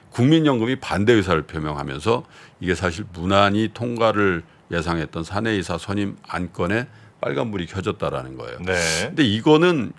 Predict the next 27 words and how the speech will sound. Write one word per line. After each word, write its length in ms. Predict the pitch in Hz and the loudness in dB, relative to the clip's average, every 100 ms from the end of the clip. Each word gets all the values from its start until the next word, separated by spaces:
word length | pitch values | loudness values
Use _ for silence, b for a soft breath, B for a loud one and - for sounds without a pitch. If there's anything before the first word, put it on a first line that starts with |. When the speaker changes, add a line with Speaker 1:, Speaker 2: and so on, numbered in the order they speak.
| - | -14
Speaker 1:
굉장히 560 | - 117 147 151 151 143 | -2 0 4 4 4 0
큰 260 | - 160 | -2 -2
시그널을 520 | 143 170 170 156 127 | 0 -2 -2 0 0
줄 200 | 101 80 | -2 -8
거예요. 340 | - 73 71 78 | -8 -6 -4 -6
아마 320 | 65 65 65 - | -6 -10 -16 -8
다른 240 | 85 95 | -2 -2
Speaker 2:
음. 60 | 90 | -2
Speaker 1:
상장사한테 920 | 104 104 98 87 76 64 64 69 - B B B | -4 -4 -4 -4 -6 -8 -10 -12 -12 B B B
삼성전자에, 840 | - 131 143 135 117 90 90 113 131 B B B - | -2 0 2 4 4 4 4 2 -2 B B B -8
어, 100 | 156 | -6
"삼성전자에 580 | 156 170 180 165 139 | -4 -2 0 0 0
사내 420 | 127 - 175 233 233 | -2 -2 -4 -4 -2
임원을 720 | 101 95 101 101 92 80 76 - | 0 2 4 4 2 0 -6 -12
선임하는 540 | - 139 156 139 120 87 | -10 -4 0 0 0 0
걸 140 | 82 | -2
반대해?" 480 | 135 139 71 92 135 - B - | -4 -8 -4 -2 -2 -6 B 0
근데 160 | 156 | 2
왜 180 | 87 127 | 6 6
그러냐 300 | 131 139 147 | 6 6 4
이거예요. 360 | 110 78 76 78 | 2 0 -2 -4
그러면, 400 | - 98 127 139 - B B B - | -4 0 0 0 -6 B B B -2
에, 180 | 90 82 | 0 0
경계현 560 | - 117 127 131 135 131 | 0 2 4 4 2 0
박혁규 540 | 87 - 98 - 98 | -6 -4 -4 -2 -4
사장의 880 | 92 98 98 90 92 80 - - 95 | -2 -2 -2 -2 -8 -12 -10 -4 -4
경우에 600 | 87 80 151 110 92 - | -4 -4 0 0 0 -4